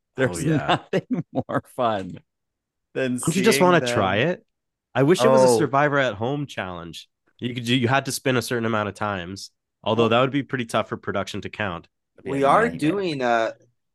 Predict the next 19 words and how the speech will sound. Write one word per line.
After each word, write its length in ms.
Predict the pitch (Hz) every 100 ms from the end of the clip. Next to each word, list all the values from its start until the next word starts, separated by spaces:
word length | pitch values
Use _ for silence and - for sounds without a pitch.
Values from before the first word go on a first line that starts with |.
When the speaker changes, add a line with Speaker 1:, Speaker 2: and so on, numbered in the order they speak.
| _ _ 131
Speaker 3:
Backyard 600 | 135 143 135 143 139 139
Survivor 480 | 113 123 131 117
Light. 420 | 104 127 117 107 - _ _
Speaker 1:
True. 300 | - 98 92
Speaker 3:
Like, 80 | 80
let's 120 | -
just 180 | 180 -
go 100 | 160
to 60 |
the 100 | 143
park 360 | - 120 160 -
and 160 | 131 117
hop 280 | 127 135
on 140 | 139 131
one 140 | 127
of 80 | 127
those 180 | 123 117
spinny 320 | - 127 170
things. 480 | 170 95 - -